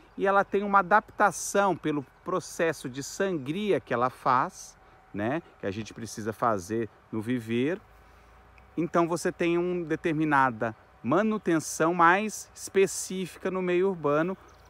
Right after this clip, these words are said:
pro sucesso dessa planta, correto? Esses são os quatro tipos de padrões de mudas que são produzidas aqui na Atriz. Na verdade,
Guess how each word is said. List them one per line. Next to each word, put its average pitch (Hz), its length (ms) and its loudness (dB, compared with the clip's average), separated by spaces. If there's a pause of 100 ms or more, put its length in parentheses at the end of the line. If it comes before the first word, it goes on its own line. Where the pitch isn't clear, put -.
pro 175 180 -2
sucesso 170 680 -2
dessa 175 280 0
planta, 92 600 -4 (320)
correto? 107 420 -10 (2750)
Esses 208 320 2
são 180 140 -4
os - 160 -6
quatro 190 360 0
tipos - 320 -8
de 120 80 -12
padrões 104 460 -2
de 95 100 -10
mudas 107 460 -6
que - 80 -14
são 143 180 -6
produzidas 156 720 -6
aqui 160 260 -6
na 160 100 -2
Atriz. 147 540 -6 (760)
Na 147 100 0
verdade, 123 800 0